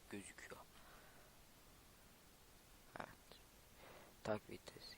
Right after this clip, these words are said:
ikiye ya. Tamam, ha. Şimdi çok rahat gideriz arkadaşlar. Ya,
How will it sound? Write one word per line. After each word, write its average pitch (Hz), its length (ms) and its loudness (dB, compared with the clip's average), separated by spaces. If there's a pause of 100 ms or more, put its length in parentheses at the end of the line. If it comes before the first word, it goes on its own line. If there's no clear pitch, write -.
(120)
ikiye 104 680 12
ya. 98 480 12 (3250)
Tamam, 82 220 12 (120)
ha. - 140 8 (840)
Şimdi 107 200 2
çok - 280 8
rahat 85 240 12
gideriz 85 340 10
arkadaşlar. - 640 10 (1600)
Ya, 98 480 12